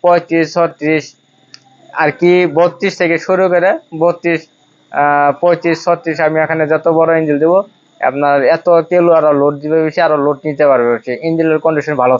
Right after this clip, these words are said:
থাকবে। দশ কিলোর বেলা একই অবস্থা। আর কি আমি সবাইকে বলি যে পাঁচ কিলো থেকে শুরু করে আপনারা ইঞ্জিন যত বড় লাগাবেন, আর কি সব ক্ষেত্রে না, যেন আপনি ব্যবহার করেন অল্প, সেক্ষেত্রে আপনার বড় ইঞ্জিন দেওয়ার দরকার নেই। ছোট কাজে যখন আর কি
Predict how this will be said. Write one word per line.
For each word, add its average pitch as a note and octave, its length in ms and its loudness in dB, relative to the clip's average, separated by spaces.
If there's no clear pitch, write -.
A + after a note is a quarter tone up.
থাকবে। G#2 240 -8
দশ E3 240 0
কিলোর F3+ 280 0
বেলা E3 300 2
একই E3 280 0
অবস্থা। D3+ 380 0
আর D#3 160 0
কি F#3+ 200 -2
আমি D#3+ 580 0
সবাইকে E3+ 480 2
বলি E3+ 360 2
যে C#3 180 0
পাঁচ D#3+ 280 -2
কিলো F#3+ 200 0
থেকে E3 220 0
শুরু E3+ 320 0
করে D#3 340 2
আপনারা D3+ 400 0
ইঞ্জিন D#3 320 0
যত D3+ 180 0
বড় D3+ 300 2
লাগাবেন, D#3 520 0
আর D#3 120 -2
কি D#3 240 -6
সব F#3 180 2
ক্ষেত্রে G3 320 -2
না, F3 260 0
যেন E3 180 0
আপনি E3 240 0
ব্যবহার F3 280 2
করেন D#3+ 220 -2
অল্প, D#3+ 400 0
সেক্ষেত্রে D3 380 -4
আপনার C#3+ 160 -2
বড় D3+ 240 2
ইঞ্জিন C3+ 160 -2
দেওয়ার C#3 240 2
দরকার C3+ 140 -4
নেই। C#3 140 -6
ছোট E3 240 0
কাজে D#3 300 2
যখন C3+ 260 0
আর C3 100 0
কি D3+ 280 -6